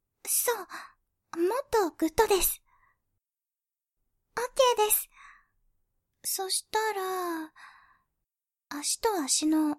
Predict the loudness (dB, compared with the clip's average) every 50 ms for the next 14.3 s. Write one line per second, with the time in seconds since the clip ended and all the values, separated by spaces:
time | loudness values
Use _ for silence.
0 | _ -6 -4 -4 -4 -2 -2 -4 -4 -4 -8 -6 -8 -8 -2 -2 -2 0 0 0
1 | 0 2 0 0 -2 -6 -14 -20 -20 -20 -20 _ _ _ _ _ _ _ _ -20
2 | -20 -18 -18 -18 -14 -8 -6 -4 0 0 0 0 -2 -4 -4 -4 -4 -4 -4 -6
3 | -6 -6 -4 -4 -6 -6 -6 -6 -6 -8 -8 -10 _ _ _ _ _ _ _ _
4 | -10 -8 -6 -6 -4 -6 -6 -8 -10 -14 -18 -20 _ _ _ _ _ -20 -20 -20
5 | -20 _ _ _ _ _ _ _ _ _ _ _ _ _ _ _ -14 -10 -4 -2
6 | 0 0 0 0 -2 -4 -2 -2 -2 -2 0 0 0 0 0 -2 -2 -4 -2 0
7 | 0 0 0 0 -2 -6 -10 -14 -18 _ -20 -20 -20 _ _ _ _ _ _ _
8 | _ _ _ _ _ _ _ _ _ _ _ _ _ _ _ _ _ _ _ _
9 | -16 -14 -12 -10 -10 -10 -10 _ _ _ _ _ _ _ _ _ _ _ _ _
10 | _ _ _ _ _ _ _ _ _ _ -12 -10 -8 -8 -8 -8 -8 -8 -8 -6
11 | -4 -4 -2 -2 -2 -2 -2 0 0 0 2 2 0 0 -2 -4 -6 -6 -6 -6
12 | -6 -4 -2 -2 -2 -4 -6 -8 _ _ _ _ _ _ _ _ _ _ _ _
13 | _ _ _ _ _ _ _ _ _ _ _ _ _ _ _ -18 -14 -8 -8 -6
14 | -4 -4 -2 -2 -2 -4